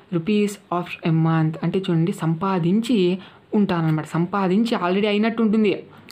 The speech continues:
ఉంటాననేది మనకు ఫ్యూచర్ జరు-, జరుగుతుందన్నమాట. అర్థమైందా? "I would earn one crore rupees after a month", ఒక్క నెల తర్వాత నేనైతే ఒక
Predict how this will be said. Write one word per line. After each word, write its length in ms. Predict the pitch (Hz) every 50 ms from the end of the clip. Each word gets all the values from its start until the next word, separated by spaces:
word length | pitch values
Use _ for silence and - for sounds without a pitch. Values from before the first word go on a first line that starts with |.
| - - -
ఉంటాననేది 480 | 196 208 202 240 233 233 233 226 233
మనకు 240 | 226 226 226 285 311
ఫ్యూచర్ 380 | 311 - 254 247 247 247 233 196
జరు-, 240 | 185 180 175 175
జరుగుతుందన్నమాట. 680 | 170 180 180 185 180 175 170 175 165 156 156 156 151 147 - - - - - - - - - - - - - - - -
అర్థమైందా? 420 | - 196 190 208 196 190 196 240 - 165
"I 60 | 165 175
would 180 | 180 196 190
earn 340 | 190 - 190 196 214 220 202 196 196 - - - - - -
one 140 | 160 175 185
crore 240 | 185 190 185 180 175 170
rupees 300 | 165 165 226 226 214 208 - - - 175
after 220 | 180 - - - 175 170 170
a 20 | 160 165
month", 280 | 170 170 165 156 156 - - - - - - - -
ఒక్క 360 | 165 160 156 - - - 180 175 165 165 160 156 156 151 147 143 165 - - - - - - - - - - - - - - - - - - - - - - - -
నెల 180 | - 165 160 160
తర్వాత 500 | 160 160 160 160 165 185 214 226 226 214
నేనైతే 800 | 190 185 180 175 170 165 165 165 170 170 202 185 175 170 170 190 - - - - - 453 453 453 392
ఒక 420 | 165 160 160 170 165 165 160 170